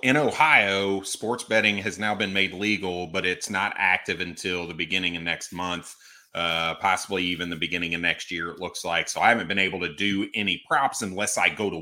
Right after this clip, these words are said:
work in the office, uh, which is in Pennsylvania, where I can do sports betting. Unfortunately, this week I've been sick all week with strep, so I haven't gotten, I didn't get the chance to go into Pennsylvania to do any, so I,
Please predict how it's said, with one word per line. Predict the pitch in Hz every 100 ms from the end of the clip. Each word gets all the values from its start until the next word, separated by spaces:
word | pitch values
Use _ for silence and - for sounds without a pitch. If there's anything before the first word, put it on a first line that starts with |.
| 80
work | 110 104 92 - - - _ -
in | 101
the | 85
office, | 85 104 98 104 95 - - 95
uh, | 87 87 87 85 85 85
which | 92 -
is | 82
in | 85
Pennsylvania, | - 92 90 80 110 110 101 92
where | 87
I | 82
can | - 107 98
do | 92 92
sports | 85 - 90 87
betting. | - 92 92 90 - - _ _
Unfortunately, | 90 - 127 - 123 110
this | 110 110 113
week | 104
I've | 101 85
been | 95
sick | 82 - 131 120 - -
all | 110 107
week | 110 107 98
with | 98
strep, | - - 110 127
so | - 101
I | 87
haven't | 98 98 101
gotten, | 98 80
I | 90
didn't | 90
get | 90 -
the |
chance | - 107 92 -
to |
go | 85 95
into | 117 131
Pennsylvania | 107 123 113 110 104 95
to |
do | 85 101
any, | 98 95
so | -
I, | 87